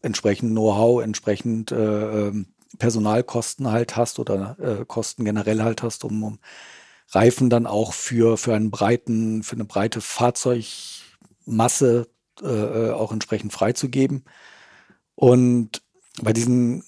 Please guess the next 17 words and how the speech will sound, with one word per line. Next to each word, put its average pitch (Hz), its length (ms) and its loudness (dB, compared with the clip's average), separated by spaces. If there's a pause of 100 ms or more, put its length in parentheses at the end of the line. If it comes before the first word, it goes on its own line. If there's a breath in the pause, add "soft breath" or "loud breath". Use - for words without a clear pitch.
(260)
kleineren 143 760 4
Marken 139 380 0
oder 120 140 2
bei 110 80 2
diesen 113 880 -2
Exotenmarken, 139 1040 -2 (640 soft breath)
die 113 120 2
auch 131 120 2
dann 123 160 0
immer 127 220 2
wieder 123 160 0
neu 117 220 0
in 131 80 -4
den 123 400 -6
Markt 113 400 0
halt 120 200 2
reindrängen 135 680 0